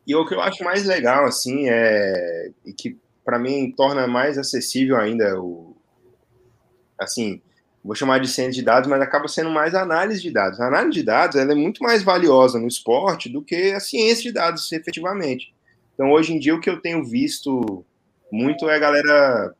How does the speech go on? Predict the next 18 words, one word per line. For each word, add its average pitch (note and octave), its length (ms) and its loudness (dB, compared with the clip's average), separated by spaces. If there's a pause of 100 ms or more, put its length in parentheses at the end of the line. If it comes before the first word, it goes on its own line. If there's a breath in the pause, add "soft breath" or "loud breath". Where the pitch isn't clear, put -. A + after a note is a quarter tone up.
(140)
fazendo B2+ 340 0
muito B2 400 -4
trabalho C#3 360 0
de B2 100 -6
visão B2+ 260 -2
computacional B2+ 920 0
pra A2 420 0
identificar A2 460 -6
padrões G#2 440 -4
na C3+ 120 -6
quadra, C3+ 760 0 (360)
é, G#2 520 2
acompanhar A#2 480 -4
o A#2+ 40 -2
movimento A2+ 400 -2
dos A2 120 -10
jogadores, A2+ 800 0
pra G#2+ 540 -2